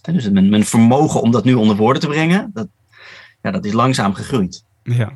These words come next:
Speaker 2: dat, dat, dat, eh, dat is langzaam gegroeid en, eh, dat, daarmee ben je nu anderen ook van dienst in de leergang. En dat is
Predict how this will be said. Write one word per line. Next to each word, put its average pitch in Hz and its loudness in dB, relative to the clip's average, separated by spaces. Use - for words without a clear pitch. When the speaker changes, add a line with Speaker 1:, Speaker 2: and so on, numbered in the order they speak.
Speaker 2:
dat, 104 -8
dat, 101 -8
dat, 95 -8
eh, 104 -8
dat 104 -10
is 131 -4
langzaam 117 -2
gegroeid 113 -6
en, 104 -6
eh, 98 -8
dat, 107 -12
daarmee 101 -6
ben 101 -6
je 101 -6
nu 104 -6
anderen 107 -6
ook 110 -10
van 117 -6
dienst 110 -6
in 110 -4
de 107 -4
leergang. 110 -4
En 104 -8
dat 98 -8
is - -10